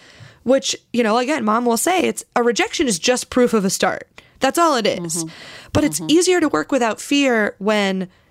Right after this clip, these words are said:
Speaker 1: either way, when every time you push submit to send that off to the editor, like, it's a success because it's part of the job. And it's, it's part of the life that, you know, I've been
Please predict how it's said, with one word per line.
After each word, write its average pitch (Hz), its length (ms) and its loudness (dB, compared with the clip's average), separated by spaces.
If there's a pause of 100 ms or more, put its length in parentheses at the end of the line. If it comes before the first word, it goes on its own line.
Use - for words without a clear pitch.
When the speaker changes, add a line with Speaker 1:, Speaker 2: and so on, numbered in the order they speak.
(360)
Speaker 1:
either 254 340 2
way, 226 300 0
when 196 200 -2
every 262 300 0
time 262 340 0
you 240 120 0
push - 300 0
submit 208 600 0 (380)
to 190 520 0 (140)
send 208 260 -2
that 196 120 0
off 196 160 -4
to - 80 -12
the 202 120 0
editor, 180 440 -2 (760)
like, 185 260 -4 (100)
it's 220 160 0
a 190 40 -4
success - 760 -6 (340)
because 226 220 0
it's - 100 -2
part 233 240 -2
of 185 80 -8
the 180 80 -6
job. - 420 -6 (580)
And 180 640 -2 (480)
it's, - 560 -4
it's - 160 -4
part 220 240 0
of 196 100 -6
the 202 120 -2
life 185 640 -4
that, 185 380 -2 (1000)
you 208 120 -2
know, 180 160 -2
I've 190 220 -4
been 185 380 -2